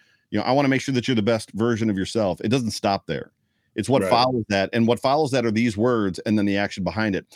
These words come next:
Speaker 1: Because, Jerry, I want you to know that I want the best for you,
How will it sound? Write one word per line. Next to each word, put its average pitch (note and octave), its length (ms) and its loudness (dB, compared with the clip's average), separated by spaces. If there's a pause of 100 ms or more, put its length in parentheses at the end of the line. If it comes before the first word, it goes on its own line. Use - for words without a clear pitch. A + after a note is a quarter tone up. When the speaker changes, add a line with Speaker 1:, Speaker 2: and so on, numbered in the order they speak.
(140)
Speaker 1:
Because, A#2 200 0
Jerry, C3 320 2
I B2 80 2
want C3 280 0
you D3+ 120 2
to C3+ 80 0
know A2+ 520 2 (280)
that A2 200 2 (180)
I A2+ 120 2
want C#3+ 180 0
the A2 60 -4
best B2 240 -2
for G#2+ 120 -2
you, D#2+ 220 -2